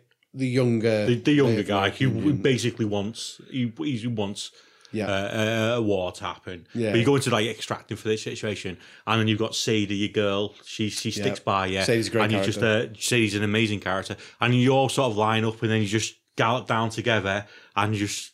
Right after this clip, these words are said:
Speaker 2: sh-, you can, sh-, like, it's not even a cutscene. You're, like, actually physically galloping down in a line and you can shoot and you've been shot at while you're doing it. That's one of the best moments in the game, but it's still in what could be arguably called the lull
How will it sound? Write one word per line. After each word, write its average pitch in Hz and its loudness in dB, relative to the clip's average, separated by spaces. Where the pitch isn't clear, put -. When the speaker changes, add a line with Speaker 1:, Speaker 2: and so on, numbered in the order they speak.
Speaker 2:
sh-, - -6
you 127 2
can, 131 -2
sh-, - -2
like, 120 2
it's 131 0
not 143 4
even 117 2
a 107 0
cutscene. 123 -2
You're, 113 4
like, 113 0
actually 113 -4
physically 104 -2
galloping 104 -2
down 104 -4
in 104 -4
a 101 -4
line 95 -6
and 110 2
you 107 -6
can 101 -6
shoot 107 -2
and 107 -4
you've 98 -2
been 101 -6
shot 107 -4
at 117 -4
while 104 -4
you're 98 -6
doing 92 -4
it. 92 -6
That's 160 -2
one 208 4
of 165 4
the 123 -2
best 147 -2
moments 143 -2
in 127 -2
the 117 0
game, 107 -2
but 123 2
it's 131 -4
still 127 -4
in 110 -4
what 117 -2
could - -8
be 104 -2
arguably 104 -2
called 92 -4
the 101 -4
lull 92 -10